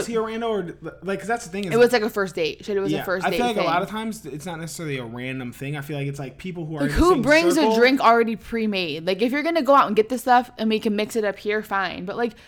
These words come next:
Speaker 1: you're really gonna bring it, pull out a fucking
Speaker 2: Uh,
Speaker 1: flask
Speaker 2: I'm
Speaker 1: or,
Speaker 2: not,
Speaker 1: like, a
Speaker 2: I'm not gonna
Speaker 1: water
Speaker 2: say I've
Speaker 1: bottle
Speaker 2: never
Speaker 1: full
Speaker 2: got
Speaker 1: of
Speaker 2: someone
Speaker 1: mixed
Speaker 2: a drink
Speaker 1: drinks?
Speaker 2: before, though. But obviously, like, I'm not thinking that way. But, like, back in the day, like, I would, if we're, I'm at a house party,
Speaker 1: You would
Speaker 2: like
Speaker 1: mix your own drinks and bring 'em to someone's house.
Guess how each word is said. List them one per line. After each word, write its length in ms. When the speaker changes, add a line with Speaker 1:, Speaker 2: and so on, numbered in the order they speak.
Speaker 1:
you're 140
really 160
gonna 200
bring 300
it, 120
pull 120
out 240
a 40
fucking 280
Speaker 2:
Uh, 180
Speaker 1:
flask 560
Speaker 2:
I'm 140
Speaker 1:
or, 60
Speaker 2:
not, 60
Speaker 1:
like, 120
a 680
Speaker 2:
I'm 100
not 20
gonna 120
Speaker 1:
water 160
Speaker 2:
say 40
I've 60
Speaker 1:
bottle 220
Speaker 2:
never 260
Speaker 1:
full 120
Speaker 2:
got 180
Speaker 1:
of 60
Speaker 2:
someone 160
Speaker 1:
mixed 120
Speaker 2:
a 60
drink 20
Speaker 1:
drinks? 120
Speaker 2:
before, 160
though. 260
But 140
obviously, 400
like, 100
I'm 280
not 260
thinking 380
that 200
way. 280
But, 140
like, 220
back 200
in 60
the 80
day, 140
like, 180
I 80
would, 240
if 140
we're, 100
I'm 80
at 80
a 20
house 200
party, 140
Speaker 1:
You 40
would 120
Speaker 2:
like 80
Speaker 1:
mix 220
your 140
own 180
drinks 380
and 140
bring 180
'em 80
to 140
someone's 340
house. 500